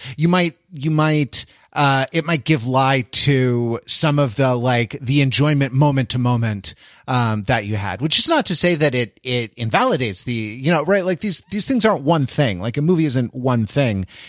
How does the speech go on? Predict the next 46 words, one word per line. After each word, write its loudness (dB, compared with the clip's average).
It's, 0
uh, 2
it's, 0
you 0
know, 0
um, 2
it's -2
several 0
things, -8
and, -8
and, -4
uh, -2
it's -4
definitely -2
a -6
killer -4
robot -2
story. -6
But -2
I, 0
I 2
think -2
it's, 0
it's 0
worth 0
going 0
into 0
a -6
little 2
bit -4
the, -2
the, -2
the -6
plot -2
in -4
a -2
little 0
more 0
detail. -4
Spoiler 2
alert 0
for -4
Mitchells -4
versus -4
the -8
Machines. -6